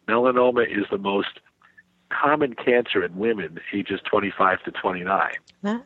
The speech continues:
Speaker 1: Second most common cancer after breast cancer in women ages thirty to thirty-four.
Speaker 2: And you get it in places that don't necessarily have the sun either, like on your thigh or on your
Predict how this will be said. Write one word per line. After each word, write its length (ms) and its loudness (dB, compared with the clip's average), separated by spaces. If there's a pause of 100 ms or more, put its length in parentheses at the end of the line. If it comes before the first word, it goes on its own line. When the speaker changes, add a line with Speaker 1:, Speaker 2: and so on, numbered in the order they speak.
(140)
Speaker 1:
Second 260 2
most 220 -4
common 300 -2
cancer 420 0
after 200 -4
breast 280 2
cancer 380 -4
in 100 -12
women 240 -6
ages 320 -8
thirty 240 -4
to 80 -10
thirty-four. 640 -4 (1120)
Speaker 2:
And 100 4
you 60 6
get 200 6
it 60 8
in 100 4
places 520 2
that 180 2
don't 200 0
necessarily 420 4
have 160 2
the 80 -4
sun 300 2
either, 520 2
like 240 2
on 160 0
your 120 0
thigh 540 4
or 140 2
on 160 -2
your 240 -6